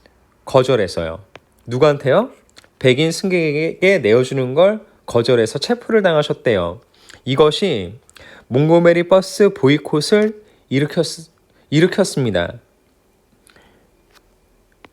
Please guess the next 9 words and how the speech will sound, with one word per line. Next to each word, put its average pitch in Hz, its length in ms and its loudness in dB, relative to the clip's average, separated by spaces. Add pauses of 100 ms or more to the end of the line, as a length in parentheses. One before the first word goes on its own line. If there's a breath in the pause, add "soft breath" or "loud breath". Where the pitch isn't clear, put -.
(300)
인종 185 720 2
분리 147 260 2
정책에 143 880 0 (720)
저항하기 139 640 2
위해서요. 104 580 2
저항하는 139 800 0 (380 soft breath)
그런 123 220 2
보이콧을 147 800 0 (1200 soft breath)
일으켰대요. 135 720 2